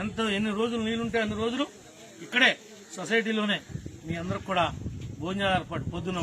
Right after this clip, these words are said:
ఉదయం టిఫిను, మధ్యాహ్నం భోజనం, సాయంత్రం ఏ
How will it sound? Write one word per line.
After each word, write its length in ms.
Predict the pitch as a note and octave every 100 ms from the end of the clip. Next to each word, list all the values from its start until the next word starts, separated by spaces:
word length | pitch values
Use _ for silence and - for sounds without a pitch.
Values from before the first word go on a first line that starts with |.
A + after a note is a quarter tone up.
| E3
ఉదయం 200 | F3+ - - - - -
టిఫిను, 300 | G3+ A#3 B3 E4 - - -
మధ్యాహ్నం 360 | D#3 D#3+ F3+ E3 D#3+
భోజనం, 340 | G#3+ A#3+ B3 - - - - -
సాయంత్రం 420 | F3 G#3+ G#3+ G#3+ D#3 - - -
ఏ 40 | -